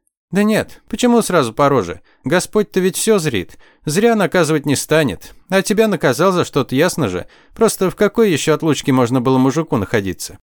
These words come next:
Кузьма снова огласил непроглядную темень тусклым смешком. «Послуживый, дочка, послуживый. В поместной коннице скакал, по делам государевым, с чети земли кормился, да с деревеньки малой. Сына хотел ещё,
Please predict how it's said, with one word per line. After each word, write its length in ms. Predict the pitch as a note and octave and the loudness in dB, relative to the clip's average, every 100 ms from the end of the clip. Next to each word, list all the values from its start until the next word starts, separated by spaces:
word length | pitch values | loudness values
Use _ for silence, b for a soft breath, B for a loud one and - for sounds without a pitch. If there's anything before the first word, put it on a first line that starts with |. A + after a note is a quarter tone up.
| _ _ _ _ | _ _ _ _
Кузьма 300 | G#2 C3+ A3+ | -2 2 2
снова 320 | G3+ F3+ F#3 | 2 2 2
огласил 480 | D#3 C#3 B2+ - C#3+ | 2 0 -2 0 0
непроглядную 800 | D3 - B2+ A2+ C3+ D#3 D3 C3+ | 0 0 -2 0 0 0 0 -2
темень 480 | - A#2+ A#2+ A#2+ B2 | -2 -2 2 2 0
тусклым 520 | - G#2+ G2+ - G#2 | -2 -2 -2 -2 -2
смешком. 640 | - A2+ A2+ - F#2 D#2 - _ _ _ - | 0 0 -2 -4 -6 -8 -12 _ _ _ -4
«Послуживый, 720 | C3 - D#3 C3 F3+ F3+ D#3 | -2 0 0 2 2 4 2
дочка, 400 | C3 C#3+ - - | 2 0 -2 -10
послуживый. 800 | - A#2+ C3 D3 D3+ E3 A#2 - - _ _ - | -8 -4 0 0 2 2 0 -4 -14 _ _ -2
В 20 | |
поместной 500 | G#3 A3+ G#3+ F3 E3+ | 2 4 2 2 -2
коннице 520 | - F3 F3 C#3+ C3 | 2 0 2 0 -2
скакал, 560 | - A#2+ G2+ F#2 D#2+ - _ | -2 -4 -4 -6 -10 -16 _
по 80 | F3 | -2
делам 400 | F#3+ F#3+ F#3 F3 | 2 4 2 2
государевым, 800 | D3+ - B2 C3+ A#2+ A#2 G2 D#2+ | 0 0 0 2 2 0 -2 -6
с 120 | - - | -10 -4
чети 340 | G#3 G3+ E3 | -2 0 -2
земли 340 | C#3+ C#3+ E3+ F#3+ | 0 2 2 0
кормился, 640 | E3 D#3+ D#3+ D3 - C3 | 0 0 2 0 0 0
да 140 | A#2 A2+ | 0 -2
с 40 | |
деревеньки 600 | F#2 A2 A2+ C#3+ D#3 C3 | 0 0 2 2 2 0
малой. 480 | C3+ A#2 F2 D#2+ D2+ | 0 0 -2 -6 -10
Сына 320 | - A3+ A#2 | -2 0 2
хотел 340 | G#2+ A2+ A#2+ G#2 | 0 -2 0 -2
ещё, 420 | F2+ - F#2 - | -2 -4 -8 -8